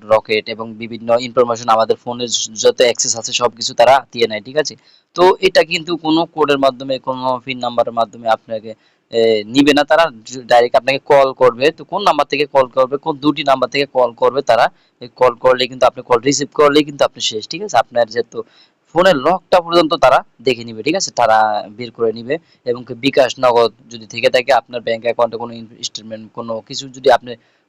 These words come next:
ফোনের যাবতীয় কিন্তু তাদের অ্যাক্সেসে চলে যাবে। তারা সবকিছু আপনি এখানে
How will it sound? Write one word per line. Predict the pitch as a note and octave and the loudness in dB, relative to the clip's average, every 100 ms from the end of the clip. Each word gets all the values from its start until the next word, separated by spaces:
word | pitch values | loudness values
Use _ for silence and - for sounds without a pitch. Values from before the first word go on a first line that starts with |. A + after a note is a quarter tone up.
| _ | _
ফোনের | E3+ F#3+ D3+ | 0 2 2
যাবতীয় | D#3+ E3+ E3+ D#3 | 0 0 0 0
কিন্তু | C#3 D#3 | -2 0
তাদের | A#2+ A#2 | 2 2
অ্যাক্সেসে | B2 A#2 - - | 0 0 -4 -8
চলে | B2 B2+ A#2+ | -8 -10 -2
যাবে। | A2+ C3 | -2 0
তারা | A2+ - | 0 0
সবকিছু | - A#2+ B2 - A#2+ | 0 -2 -4 -4 -4
আপনি | - G#2 | -4 -14
এখানে | G2+ G2+ B2+ | -20 -10 -10